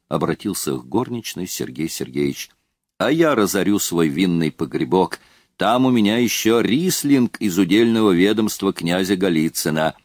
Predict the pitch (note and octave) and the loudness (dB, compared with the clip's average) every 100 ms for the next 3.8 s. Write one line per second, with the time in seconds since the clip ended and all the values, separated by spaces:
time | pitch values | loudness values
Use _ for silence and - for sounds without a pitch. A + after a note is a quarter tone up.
0 | _ _ _ _ _ _ _ _ F2+ G2 | _ _ _ _ _ _ _ _ -6 -6
1 | F#2 G#2+ G2+ D2 - A#1+ D2 A2 F2+ - | -4 -4 -2 -6 -8 -8 -2 -2 -2 -10
2 | B1 _ _ _ - - C2 C#2 C#2+ C2+ | -18 _ _ _ -12 -10 -6 -4 -4 -4
3 | C2 C#2+ B1 A#1+ D2+ G2+ A#2 A2 | -4 -6 -6 -10 -2 -2 -2 -6